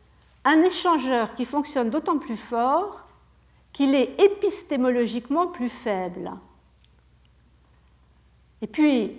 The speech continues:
de façon quasiment prémonitoire, il disait, finalement, c'est à l'individu dangereux, c'est-à-dire ni exactement malade, ni exactement criminel, que s'adresse cet ensemble institutionnel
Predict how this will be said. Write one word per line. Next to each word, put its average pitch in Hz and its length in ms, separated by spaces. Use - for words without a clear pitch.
de 226 100
façon 233 580
quasiment 220 560
prémonitoire, 226 1080
il 220 160
disait, 226 520
finalement, 240 560
c'est 233 240
à 214 60
l'individu 262 680
dangereux, 208 600
c'est-à-dire 254 840
ni 285 140
exactement 320 760
malade, 214 560
ni 262 140
exactement 226 680
criminel, 208 640
que 254 80
s'adresse 254 480
cet - 340
ensemble 311 540
institutionnel 233 1080